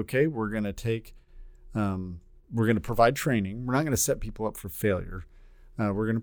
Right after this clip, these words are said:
provide training, and the training is executed to the satisfaction of the responsible commander, and, uh, you go and you, and you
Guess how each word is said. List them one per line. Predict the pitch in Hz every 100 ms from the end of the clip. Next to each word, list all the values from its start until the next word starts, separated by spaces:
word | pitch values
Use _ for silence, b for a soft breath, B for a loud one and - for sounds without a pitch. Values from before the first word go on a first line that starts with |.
| 117
provide | 117 123
training, | - 120 107 117 127 - - - _ -
and | 101 101 98 98 87
the | -
training | - 117 117 117 117 -
is | - 101 101 98 95 - -
executed | - - - 127 123 113
to | 110
the | 101
satisfaction | - 107 104 - 107 - 117
of | 104 90
the | 87
responsible | 98 - 113 107 - 104
commander, | - 104 123 170 185 - - - - - - -
and, | 107 104 98 - - 226 -
uh, | - 101 101 107
you | 98
go | 113 113 120 123 - _ -
and | 113 104
you, | 101 101 101 - - - - - - - -
and | 104
you | 95